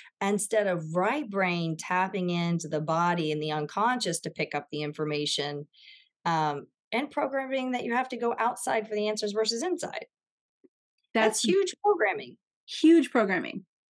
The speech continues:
Speaker 2: Huge programming that you have to go outside to get the answers that are
Speaker 1: Yep.
Speaker 2: already within. That's
Speaker 1: Yep.
Speaker 2: huge programming.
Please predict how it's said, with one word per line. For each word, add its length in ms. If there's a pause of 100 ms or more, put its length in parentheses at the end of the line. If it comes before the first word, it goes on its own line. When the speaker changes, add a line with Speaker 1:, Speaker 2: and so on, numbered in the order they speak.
(180)
Speaker 2:
Huge 460
programming 560
that 80
you 200
have 180
to 80
go 180
outside 520
to 100
get 180
the 200
answers 580 (360)
that 120
are 160 (340)
Speaker 1:
Yep. 120
Speaker 2:
already 240 (300)
within. 460 (920)
That's 200
Speaker 1:
Yep. 120
Speaker 2:
huge 340
programming. 640